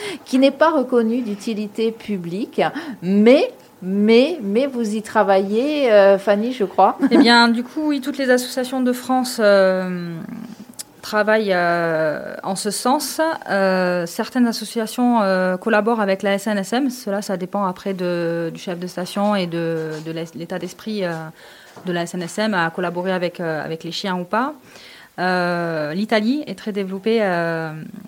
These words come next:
Speaker 2: nos amis italiens sont, ont, ont les, des associations qui fonctionnent très bien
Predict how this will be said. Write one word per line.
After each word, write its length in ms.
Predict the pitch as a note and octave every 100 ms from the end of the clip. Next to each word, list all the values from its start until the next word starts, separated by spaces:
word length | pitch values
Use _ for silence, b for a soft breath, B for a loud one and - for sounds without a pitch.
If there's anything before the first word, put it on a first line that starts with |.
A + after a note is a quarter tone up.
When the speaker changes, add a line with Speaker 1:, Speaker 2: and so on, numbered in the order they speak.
| - -
Speaker 2:
nos 300 | - E3 E3
amis 180 | F3 G3
italiens 480 | G3 F#3 F#3 G#3 B3
sont, 140 | B3
ont, 800 | F#3+ F3+ E3+ E3 F3 F3+ - -
ont 40 | G3
les, 380 | F#3+ F3+ F3+
des 200 | F3 F3
associations 460 | F3+ F3+ G3+ F#3+ A3+
qui 160 | A3+ -
fonctionnent 320 | F3+ - F3+
très 240 | - G3
bien 240 | F#3 G#3